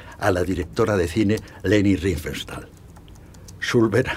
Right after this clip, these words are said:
hablaba de ella con mucho desprecio. Bueno, que me voy por las ramas.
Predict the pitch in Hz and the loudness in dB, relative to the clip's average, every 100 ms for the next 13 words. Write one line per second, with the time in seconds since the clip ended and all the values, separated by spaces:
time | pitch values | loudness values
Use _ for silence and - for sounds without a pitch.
0 | - 101 107 110 104 101 98 101 - 82 | -6 -4 0 2 4 4 4 4 2 -2
1 | 85 98 90 - 78 - - - - - | 2 2 2 -2 -4 -6 -6 -10 -10 -14
2 | - - - - - - 131 - - - | -18 -20 -20 -20 -20 4 6 6 0 -16
3 | - - - 85 92 104 92 90 - 82 | -18 -16 -6 -2 2 2 2 -2 -2 -6
4 | - | -8